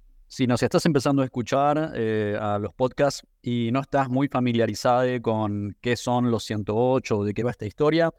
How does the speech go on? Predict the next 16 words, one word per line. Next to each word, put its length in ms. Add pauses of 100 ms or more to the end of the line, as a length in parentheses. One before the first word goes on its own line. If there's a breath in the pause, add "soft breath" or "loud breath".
(260)
te 80
invitamos 400
a 80
que 80
escuches 500
el 140
episodio 420
número 300
veintiuno, 680 (480)
Todos 240
somos 300
ciento 360
ocho, 380
con 300
Erwin 360
Sokol, 540